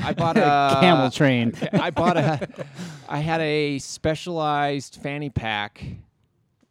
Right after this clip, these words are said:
Speaker 1: uh, that I got from Bingham Cyclery here in Ogden, and Ultimate Direction was just coming out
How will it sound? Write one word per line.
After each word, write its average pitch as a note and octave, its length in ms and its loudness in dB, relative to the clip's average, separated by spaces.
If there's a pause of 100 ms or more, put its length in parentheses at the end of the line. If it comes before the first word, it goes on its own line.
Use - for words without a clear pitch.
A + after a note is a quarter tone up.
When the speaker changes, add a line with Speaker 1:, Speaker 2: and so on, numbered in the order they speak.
(160)
Speaker 1:
uh, F#2 380 -10
that G#2+ 140 -12
I A2 100 -10
got A2 200 -10
from A2+ 180 -12
Bingham A#2+ 440 -8
Cyclery G#2 680 -12
here G#2 460 -10
in G2+ 200 -16
Ogden, G2+ 560 -12
and G2 200 -14
Ultimate C3 380 -8
Direction A2 440 -12
was G2 160 -16
just - 300 -10
coming G2+ 240 -8
out G2 240 -10